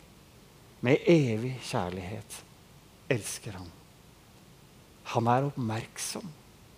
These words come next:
Han har sett alt om deg, ja, han har telt hårene på ditt hode. Din himmelske far aksepterer deg. Og så har jeg skjønt det at det er pappaen som for eksempel bestemmer kjønnet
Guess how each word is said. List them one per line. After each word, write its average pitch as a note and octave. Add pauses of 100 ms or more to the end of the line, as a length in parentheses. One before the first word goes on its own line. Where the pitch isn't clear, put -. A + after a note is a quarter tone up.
(640)
Han A#2+
har D3
sett - (100)
alt A#2
om C#3+
deg, D#3
ja, B2+
han B2+ (340)
har A2+
telt G#2+
hårene A2
på C3+
ditt C3+
hode. B2 (1900)
Din A#2
himmelske A2+
far G#2+ (560)
aksepterer D3
deg. A3 (1800)
Og D#3+
så E3+
har D#3+
jeg D#3+
skjønt C3+
det C3
at A#2+
det C3
er B2
pappaen A#2+
som F3
for F3+
eksempel C#3+
bestemmer A2+
kjønnet F#2+